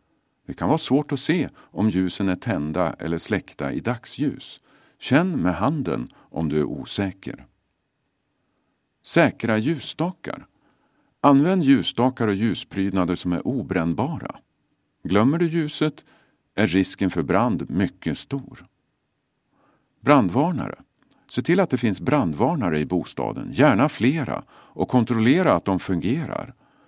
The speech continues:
Vad kan vara lämpligare än att göra det den första december när du ändå har stegen framme för att hänga upp julgardiner och julpynt? Brandvarnaren ska vara placerad i taket.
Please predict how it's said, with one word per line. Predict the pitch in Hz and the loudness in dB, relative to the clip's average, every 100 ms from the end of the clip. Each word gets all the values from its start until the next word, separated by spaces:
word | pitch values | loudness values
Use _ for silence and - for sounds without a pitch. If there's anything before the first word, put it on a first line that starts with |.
| _ _ | _ _
Vad | - 143 151 | 4 6 6
kan | 156 | 4
vara | 147 | 6
lämpligare | 147 127 113 127 135 107 | 6 6 4 4 4 4
än | 101 104 | 2 0
att | 95 | 0
göra | 107 95 101 | 2 2 2
det | 95 95 - - _ | 2 0 -4 -14 _
den | - 95 87 | -6 -2 0
första | 127 98 - 101 | -2 -2 -2 -4
december | 107 104 123 117 85 | -2 -2 0 0 0
när | 80 95 | 0 0
du | 98 | 2
ändå | 120 98 151 | 0 0 0
har | 120 | -2
stegen | - 120 78 95 95 | 0 0 0 -2 -2
framme | - 92 78 95 | -2 0 0 -2
för | 90 | -2
att | 90 | -2
hänga | 90 85 | -2 -2
upp | 85 90 | -2 -4
julgardiner | 101 85 73 78 101 131 92 87 | -4 -4 -2 -2 0 -2 0 0
och | 82 | 0
julpynt? | 117 85 - - - - - - _ _ _ _ _ _ _ _ - | -2 -2 -6 -8 -8 -8 -12 -20 _ _ _ _ _ _ _ _ 2
Brandvarnaren | 104 90 76 90 117 139 139 110 | 4 6 4 4 4 4 4 2
ska | - 135 147 | 0 2 4
vara | 127 113 113 | 4 4 2
placerad | 117 110 98 104 104 104 - | 0 0 0 0 0 -2 -6
i | 69 | -12
taket. | - - 151 - - - _ | -8 -4 -4 -4 -12 -12 _